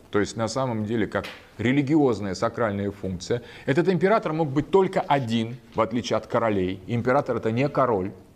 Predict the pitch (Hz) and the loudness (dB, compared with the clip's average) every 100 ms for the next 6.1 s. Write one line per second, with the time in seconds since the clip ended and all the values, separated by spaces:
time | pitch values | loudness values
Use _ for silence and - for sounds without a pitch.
0 | - - - _ - - - - 113 135 | -20 -20 -20 _ -20 -20 -8 -2 0 0
1 | 147 - 185 151 123 123 120 101 87 117 | 0 2 0 2 0 2 2 0 0 -2
2 | 95 90 104 131 - - - - - - | 0 0 -2 -4 -14 -20 -20 -20 -6 2
3 | 170 151 202 202 - 185 202 175 147 - | 4 6 4 2 0 2 4 2 -2 -2
4 | 160 147 127 151 220 233 127 - 127 135 | 0 2 2 4 4 2 -2 -2 -2 2
5 | 135 135 139 131 160 123 - 127 131 127 | 2 2 0 0 0 0 -2 0 2 0